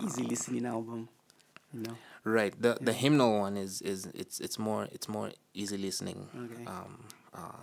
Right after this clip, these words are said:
Speaker 2: than, than, than anything I've
Speaker 1: Than the
Speaker 2: ever
Speaker 1: fusion
Speaker 2: done
Speaker 1: one.
Speaker 2: before. Right.
Speaker 1: Okay.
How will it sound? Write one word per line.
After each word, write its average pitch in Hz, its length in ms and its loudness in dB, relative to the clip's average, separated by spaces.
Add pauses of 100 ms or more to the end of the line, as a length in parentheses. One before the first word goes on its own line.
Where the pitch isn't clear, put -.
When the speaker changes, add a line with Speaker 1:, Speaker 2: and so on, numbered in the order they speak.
(140)
Speaker 2:
than, - 160 -8 (100)
than, 90 220 -8 (120)
than - 160 -8
anything 101 460 -8 (220)
I've - 140 -10
Speaker 1:
Than - 80 -6
the - 80 -4
Speaker 2:
ever 95 120 -2
Speaker 1:
fusion 90 180 2
Speaker 2:
done 110 100 2
Speaker 1:
one. 110 80 0
Speaker 2:
before. 95 260 -4 (200)
Right. 101 300 0 (140)
Speaker 1:
Okay. 110 320 -12